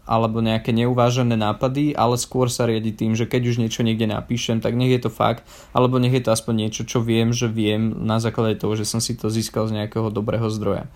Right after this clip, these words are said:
A tu je tiež dobre myslieť na to, že potrebujeme byť zodpovední nielen k sebe, ale aj druhým,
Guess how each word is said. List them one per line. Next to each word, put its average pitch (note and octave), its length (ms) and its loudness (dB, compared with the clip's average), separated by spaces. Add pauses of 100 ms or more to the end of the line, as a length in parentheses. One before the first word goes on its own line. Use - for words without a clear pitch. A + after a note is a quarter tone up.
(600)
A A#2+ 140 4 (640)
tu D#3 100 6
je E3 80 4
tiež D3 220 -2
dobre C#3+ 240 2
myslieť B2+ 340 0
na A2 160 0
to, C#3+ 140 -2
že A#2+ 480 0
potrebujeme B2+ 640 0
byť A#2 80 -2 (100)
zodpovední A#2 380 -2
nielen B2+ 340 0
k - 80 -12
sebe, C3 300 0
ale A#2 240 2
aj A2+ 80 -2
druhým, B2+ 480 0